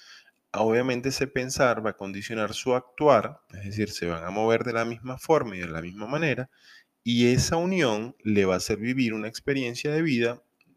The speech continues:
cíclica, es decir, una misma experiencia de vida, sea un infierno en la tierra o sea el cielo en la tierra. Entonces, estas dos aristas son indispensables tenerlas presentes dentro de este proceso, dentro de este acompañamiento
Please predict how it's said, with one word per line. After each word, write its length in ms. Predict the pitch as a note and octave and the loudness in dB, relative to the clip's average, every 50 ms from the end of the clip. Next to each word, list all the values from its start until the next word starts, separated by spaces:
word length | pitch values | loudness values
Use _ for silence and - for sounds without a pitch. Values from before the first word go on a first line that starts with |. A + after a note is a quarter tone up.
| _ _ | _ _
cíclica, 540 | - - - G3 F#3+ - B2+ G2+ - - F2 | -4 0 0 0 0 0 -4 -4 -2 -2 -4
es 60 | F2+ | -2
decir, 340 | G2+ G#2+ - B2+ A2+ G2 - _ - - - - _ | -2 -4 -2 -2 -2 -2 -4 _ -20 -20 -20 -20 _
una 200 | - G2 G2+ G2+ | -16 -12 -10 -8
misma 280 | G#2 G#2+ G#2 A#2 B2 A#2+ | -8 -8 -8 -6 -6 -6
experiencia 480 | A2+ - - G#2+ F#2 F2 E2+ - G2 | -6 -2 -2 -2 -2 -2 -6 -6 -6
de 60 | F#2 F#2+ | -4 -2
vida, 340 | A2+ B2+ A2+ F2+ E2 - _ | 0 0 0 0 -2 -8 _
sea 320 | - - - - A2 A2+ B2+ | -14 -10 -4 -2 0 0 0
un 120 | D3+ D#3+ | 0 -2
infierno 580 | E3 D#3+ D#3+ - - D3+ D3 D3 C#3 C#3+ D3 D3+ | -4 -4 -2 4 8 10 10 10 8 6 2 0
en 80 | D3 | 2
la 140 | C#3+ B2+ A#2 | 2 0 2
tierra 420 | - B2 A2+ G#2+ A2 A#2 B2+ B2+ | 4 6 6 6 6 4 2 2
o 100 | G2+ G2 | 0 -2
sea 200 | - - F2+ F2 | -2 -2 -2 -2
el 80 | F#2+ G2+ | -2 -2
cielo 320 | - - - G#2 G2+ G2+ G#2 | -2 0 0 2 2 2 0
en 60 | G2+ | -4
la 80 | G2 F2+ | -8 -8
tierra. 340 | - F#2+ - - - - _ _ - - - - _ _ | -4 -4 -4 -4 -6 -12 _ _ -20 -20 -20 -20 _ _
Entonces, 460 | - G2+ F#2 - F#2+ F2 - - - - | -14 -8 -2 -2 -2 -2 -2 -10 -10 -4
estas 320 | - - - - E3+ E3 | -4 0 4 4 4 6
dos 140 | - F#3 E3+ | 4 2 4
aristas 400 | F#3+ F3+ E3 D#3 D3 - - D3 | 4 6 6 4 4 2 0 -2
son 160 | - - C3 | 0 -2 -4
indispensables 840 | B2+ B2+ C3 C3 C3 - - F#2 F#2 - - G#2 G2 F#2+ G#2 A#2+ - | -4 -4 -4 -4 -6 -4 -6 -6 -4 0 2 2 2 2 0 -2 -4
tenerlas 420 | - A2+ G2+ F#2+ F#2 G2 G#2 A2 | -6 -4 -4 -2 -2 -4 -6 -6
presentes 520 | - A#2+ B2 - - C#3+ A2+ F#2 - G#2 - _ _ _ - - - _ _ _ | -8 -8 -8 -6 -6 -6 -6 -6 -8 -12 -14 _ _ _ -20 -20 -20 _ _ _
dentro 480 | - G2+ B2 A#2+ A#2 A#2 A2 - B2+ | -6 -2 0 0 0 0 -2 0 0
de 80 | A2 G#2 | 0 0
este 180 | G#2+ - - A#2 | 0 -4 -6 -6
proceso, 500 | - - C3 - C3+ A#2+ A2+ - A#2+ A2+ | -4 -4 -2 0 0 0 0 -2 -4 -4
dentro 260 | G#2 F#2+ F#2 F#2+ F#2 | -4 -6 -8 -8 -10
de 60 | F#2 | -10
este 160 | F#2+ - G2 | -8 -8 -10
acompañamiento 880 | G2+ - A#2+ A#2 A#2 A#2 A2 A2+ A2 A2 G#2+ G2+ G2 F#2+ - A#2+ A#2+ | -8 -8 -6 -2 -2 0 0 0 -4 -4 -4 -4 -6 -6 -6 -8 -8